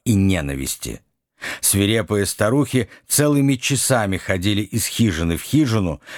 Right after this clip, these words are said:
возбуждая воинов до такой степени, которая заставила бы их забыть о милосердии. Одному они говорили о скальпе его сына, высыхающем у очага хижины Поуни.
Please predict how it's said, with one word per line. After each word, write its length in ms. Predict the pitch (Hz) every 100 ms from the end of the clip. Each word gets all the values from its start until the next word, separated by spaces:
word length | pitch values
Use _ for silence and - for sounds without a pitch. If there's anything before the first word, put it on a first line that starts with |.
| -
возбуждая 720 | 117 107 110 95 90 110 104
воинов 420 | 95 131 135 110
до 120 | 87
такой 320 | 107 98 107 101
степени, 600 | - 147 147 147 143 120 -
которая 440 | - 131 135 131 123
заставила 760 | 98 113 - 131 131 127 120
бы 180 | 113 117
их 300 | - 123 98
забыть 520 | 80 85 78 117 - - -
о 120 | -
милосердии. 880 | 104 95 92 - 87 71 52 58 - _ _ _ _ _ -
Одному 580 | 113 98 123 135 165 185
они 280 | 123 123 120
говорили 540 | 113 120 123 131 127
о 120 | - 113
скальпе 500 | - 139 123 104 113
его 340 | 98 101 101
сына, 500 | - 135 143 131 107 _ _
высыхающем 920 | 110 120 127 - 120 120 107 - 107 -
у 120 | 110
очага 520 | 107 - 107 90 104
хижины 540 | 95 - 110 87 101 92
Поуни. 600 | 101 98 90 87 78